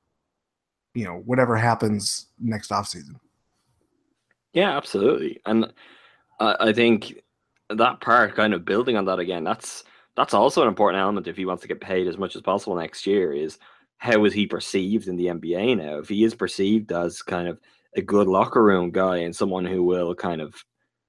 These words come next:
Speaker 2: give his all for his team on any given night,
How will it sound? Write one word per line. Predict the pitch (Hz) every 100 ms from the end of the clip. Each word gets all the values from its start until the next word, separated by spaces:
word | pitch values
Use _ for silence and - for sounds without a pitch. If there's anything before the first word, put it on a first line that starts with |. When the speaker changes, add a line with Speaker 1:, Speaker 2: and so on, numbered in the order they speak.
| _ _
Speaker 2:
give | 107 101
his | 107 92
all | 92 101
for | - 95
his | -
team | 104 95 87
on | 82
any | 90 90
given | 87 82 82 80
night, | 92 101 80